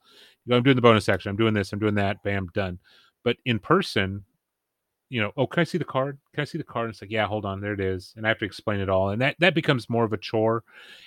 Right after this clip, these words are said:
And I need to get better at explaining the interactions with my crew, especially with the card draw and why it's triggering and when it's triggering. And,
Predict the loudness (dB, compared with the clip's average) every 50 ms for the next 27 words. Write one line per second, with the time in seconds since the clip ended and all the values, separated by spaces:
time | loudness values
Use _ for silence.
0 | -6 0 4 4 6 6 4 2 2 0 -2 0 2 2 4 4 4 2 0 -2
1 | -2 -2 0 0 -2 -4 -6 -12 -16 -8 -4 -2 0 0 0 0 -2 -2 -4 -8
2 | -6 _ -4 -2 -2 -2 -2 -4 -4 -6 -10 _ _ _ _ _ _ _ 2 2
3 | 4 6 6 4 4 2 -2 -6 -6 -6 -6 -4 -4 -4 -4 -4 0 2 2 2
4 | 2 2 2 2 2 2 2 -2 -4 -6 -6 _ _ _ _ _ _ _ _ _
5 | -4 -2 -2 -2 -2 _ -6 -6 -6 -6 -4 2 4 4 4 4 4 4 6 6
6 | 8 6 6 4 2 -2 -2 2 4 4 4 4 2 -2 -6 0 0 2 2 2
7 | 2 0 0 0 0 0 0 0 0 0 -2 -4 -2 -2 -2 0 0 0 0 0
8 | -2 -4 -4 -6